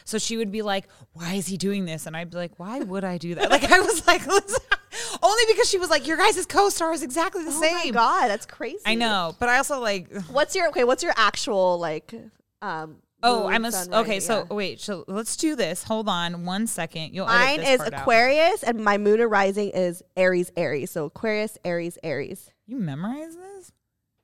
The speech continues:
Speaker 1: That's
Speaker 2: Yeah,
Speaker 1: cra-,
Speaker 2: everyone knows their
Speaker 1: no.
Speaker 2: moon and rising.
Speaker 1: Not my ass. I'm <laughs> looking it up on CoStar right now.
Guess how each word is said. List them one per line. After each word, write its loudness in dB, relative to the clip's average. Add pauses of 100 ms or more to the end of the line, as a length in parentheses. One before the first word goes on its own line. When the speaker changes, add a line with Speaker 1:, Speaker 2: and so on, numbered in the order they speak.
(140)
Speaker 1:
That's -8
Speaker 2:
Yeah, -8
Speaker 1:
cra-, 0
Speaker 2:
everyone 2
knows 8
their 6
Speaker 1:
no. 4
Speaker 2:
moon 6
and 2
rising. -2
Speaker 1:
Not 10
my 6
ass. 6
I'm 4
<laughs> -
looking 6
it 6
up 6
on 4
CoStar 8
right 8
now. 6